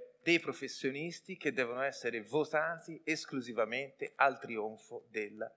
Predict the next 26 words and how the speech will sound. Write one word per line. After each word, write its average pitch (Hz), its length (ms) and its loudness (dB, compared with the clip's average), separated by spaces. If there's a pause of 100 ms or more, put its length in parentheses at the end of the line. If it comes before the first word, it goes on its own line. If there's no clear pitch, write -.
(140)
rivoluzione. 123 880 -6 (1400)
Il 202 180 4
personaggio 170 1040 8 (680)
eh, 123 220 6
voi 151 200 4
sapete, 156 440 4
Dostoevsky, 127 840 0
vabbè, 110 300 -2 (260)
non 107 200 -12
credo 104 500 -6
si - 180 -14
debba 101 260 -4
dire 101 240 -6
niente 104 320 -8
su 98 100 -10
Dostoevsky, 117 720 -4
forse 143 400 -2
s-, - 120 -10 (140)
c-, - 160 -6
sapete 113 480 -4
tantissime 117 640 -2
cose 135 320 6
se 110 100 -8
siete 117 240 2
dei 123 140 4
lettori. 156 580 4